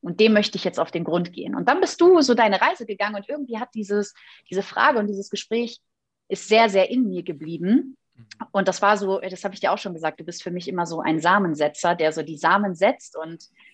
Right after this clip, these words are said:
Speaker 1: dann brauchen die vielleicht manchmal ein bisschen, aber dann fangen die an zu sprießen und zu keimen. Und der, dieser Samen hat e-, enorm in mir gekeimt und da kam ganz, ganz viel. Und auf einmal kam dann auch so über die Zeit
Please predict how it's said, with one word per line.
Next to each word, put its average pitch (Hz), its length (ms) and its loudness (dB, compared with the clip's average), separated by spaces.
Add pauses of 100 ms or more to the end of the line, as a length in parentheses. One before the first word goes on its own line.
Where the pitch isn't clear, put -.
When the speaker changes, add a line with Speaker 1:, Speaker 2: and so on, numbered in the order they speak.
(440)
Speaker 1:
dann 185 200 2
brauchen 311 360 2
die 285 100 -6
vielleicht 254 400 -2
manchmal 233 300 -6
ein 202 60 -6
bisschen, 262 360 -2 (100)
aber 196 180 0
dann 202 140 -6
fangen 214 240 -6
die 202 100 -8
an 185 140 -8
zu - 140 -16
sprießen 190 520 -8
und - 140 -14
zu - 120 -20
keimen. 180 380 0
Und 151 220 -10
der, 220 240 4
dieser 233 280 0
Samen 180 380 -2
hat 190 100 -6 (560)
e-, 175 300 -4
enorm 180 340 4
in 160 120 -6
mir 165 140 -6
gekeimt 151 520 -4
und 139 100 -8
da 156 100 -2
kam 156 400 -4
ganz, 180 260 -2
ganz - 200 -12
viel. 165 280 -12
Und 151 100 -10
auf - 140 -8
einmal 175 500 2 (440)
kam 269 280 0
dann 247 160 -4
auch 214 180 -4
so - 140 -10
über 190 140 -4
die 180 100 -12
Zeit 208 480 0